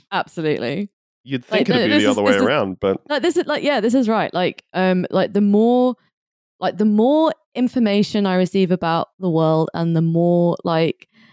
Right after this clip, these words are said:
Speaker 1: and the greater my capacity to kind of access basically pretty much any kind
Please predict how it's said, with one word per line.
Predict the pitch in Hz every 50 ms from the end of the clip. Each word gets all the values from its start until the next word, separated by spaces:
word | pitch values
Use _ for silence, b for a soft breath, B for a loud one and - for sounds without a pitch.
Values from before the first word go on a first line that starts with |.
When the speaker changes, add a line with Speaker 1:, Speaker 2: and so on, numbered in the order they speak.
| b b _
Speaker 1:
and | 175 185
the | 180 180
greater | 180 - 175 185 196 202 - 190 190 185 170 -
my | - 180 175 170 165
capacity | - 180 - - 180 170 165 - - 170 - - - 165 160 156
to | - 160 160
kind | - 170 160 160
of | 156 - _ -
access | 170 - - - - 170 160 160 - - 156 _ _ _
basically | - 254 302 339 320 - - 262 - - - 254 247 247 240 240 240 233 220 b b b b _ _
pretty | - 294 302 - 285
much | 277 254 247 226 - _ - - - _ _ _ _ _ _ _ _ _
any | - 254 262 262 262 254 247 240 233 208
kind | - - - 220 208 202 190 185 180 175 170 170 170